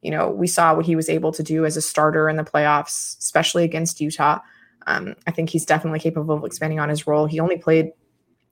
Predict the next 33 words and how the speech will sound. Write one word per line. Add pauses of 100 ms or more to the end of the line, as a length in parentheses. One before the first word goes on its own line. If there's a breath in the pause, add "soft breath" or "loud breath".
(140)
about
nineteen
minutes
a
game
last
year. (680 soft breath)
Uh, (120)
and (260)
I,
I
was
kinda
shocked
when
I
looked
back
at
that,
because
every
time
he's
on
the
court,
you
really
feel
him.
So
I